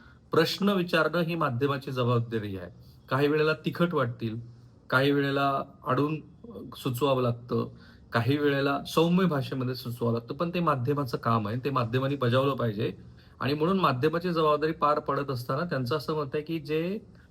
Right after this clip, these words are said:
समाजात राहणारे लोक आहेत ते, सेवेतले आयपीएस ऑफिसर ते आणि निवृत्त अधिकारी यांनी व्यक्त झालं पाहिजे.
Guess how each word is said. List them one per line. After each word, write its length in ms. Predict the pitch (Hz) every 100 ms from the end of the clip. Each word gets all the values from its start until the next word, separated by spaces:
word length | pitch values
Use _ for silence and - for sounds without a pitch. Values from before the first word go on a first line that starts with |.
| -
समाजात 440 | - 135 151 175 175
राहणारे 440 | 151 147 143 143
लोक 240 | 131 120 120
आहेत 120 | -
ते, 380 | - 107 151 - - - - - -
सेवेतले 580 | - - 143 147 151 160
आयपीएस 400 | 143 120 135 123
ऑफिसर 400 | 120 123 117 117
ते 280 | - 120 160
आणि 140 | 165
निवृत्त 420 | 165 156 147 156 135
अधिकारी 420 | 113 117 123 131
यांनी 140 | 135
व्यक्त 300 | 143 123 -
झालं 220 | 165 160
पाहिजे. 360 | 160 151 139 190